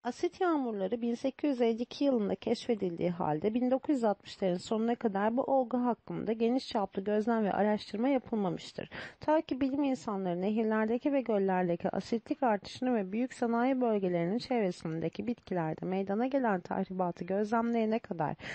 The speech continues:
normal yağmur suyu havadaki karbondioksit gazıyla etkileşime girerek P H'ı beş buçuk, beş nokta altı arasında değişen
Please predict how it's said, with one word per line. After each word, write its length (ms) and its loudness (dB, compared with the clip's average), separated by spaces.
normal 420 4
yağmur 400 2
suyu 420 -2
havadaki 480 0
karbondioksit 920 0
gazıyla 380 0
etkileşime 680 -4
girerek 480 2
P 220 4
H'ı 320 0
beş 280 2
buçuk, 300 -6
beş 240 2
nokta 300 -2
altı 320 2
arasında 500 2
değişen 600 0